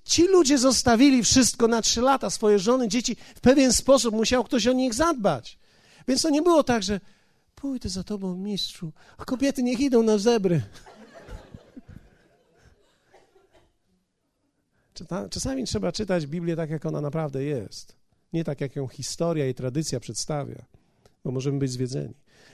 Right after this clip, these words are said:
Więc my potrzebujemy kogoś, kto nam pomoże budować jedność w naszych rodzinach, w naszych domach, kto wyrazi te uczucia, kto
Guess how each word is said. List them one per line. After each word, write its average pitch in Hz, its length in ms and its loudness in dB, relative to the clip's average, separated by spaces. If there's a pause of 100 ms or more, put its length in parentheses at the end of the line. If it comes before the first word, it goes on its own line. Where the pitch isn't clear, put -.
(100)
Więc 196 200 2 (1000)
my 196 140 4
potrzebujemy 202 880 0 (420)
kogoś, 233 340 -4
kto 226 120 -4
nam 214 180 0
pomoże 214 400 0
budować 202 520 -2 (360)
jedność 147 560 2
w 139 40 -8
naszych 156 280 -2
rodzinach, 151 420 -2
w 127 40 -8
naszych 135 280 -6
domach, 139 580 -6 (260)
kto - 160 0
wyrazi 185 460 2
te 185 140 0
uczucia, 160 580 -4 (360)
kto 196 380 2